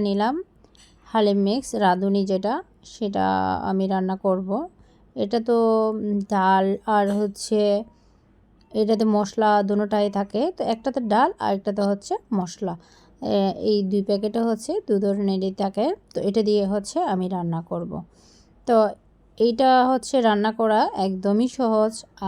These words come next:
আর কিভাবে এই সহজ রান্নাটাকেও আরও মজাদার করা যায়, সেটা আমি আপনাদের সাথে শেয়ার করব।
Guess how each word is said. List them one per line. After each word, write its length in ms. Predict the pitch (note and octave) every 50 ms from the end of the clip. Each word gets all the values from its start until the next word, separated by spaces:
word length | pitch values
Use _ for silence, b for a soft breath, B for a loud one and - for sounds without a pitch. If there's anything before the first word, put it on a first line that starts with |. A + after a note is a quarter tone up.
| F#3+ F#3+
আর 120 | F#3 F#3 F#3+ G3 G3 B B B B B B B B B B _ -
কিভাবে 460 | - A#3 G#3+ A3+ B3+ C4+ C#4+ D4 D4 D4 D4 - - A#3
এই 80 | C4 D4 C4+ - -
সহজ 400 | C4+ C4 C4 B3+ B3+ B3+ B3+ - - - - - - _ _ _ - _ _ _ _ - - _ _ - - _ - G#3+ G#3
রান্নাটাকেও 680 | G3 G3 G3+ A3 A#3 A3+ A#3+ A3+ G#3+ - A3 G#3 G#3 G3+ G3 G3
আরও 120 | G3+ A3+ B3 B3
মজাদার 400 | A#3+ A3+ A3 A3 G#3 G#3+ G#3+ G#3 G#3 G#3+
করা 180 | G#3 G3+ G3+ G3 F#3+ G3+
যায়, 180 | G#3 A#3+ E4 F#4 F#4 - - - - - - -
সেটা 220 | - G#3 G3+ G3+ G3
আমি 100 | F#3+ F#3+ F#3+ F#3+
আপনাদের 300 | G3 G#3 F#3+ G3 G3+ G3 -
সাথে 160 | A3 A3 C#4+ - -
শেয়ার 180 | G#3+ F#3+ F3+ F#3 -
করব। 200 | G3+ - G3+ G3+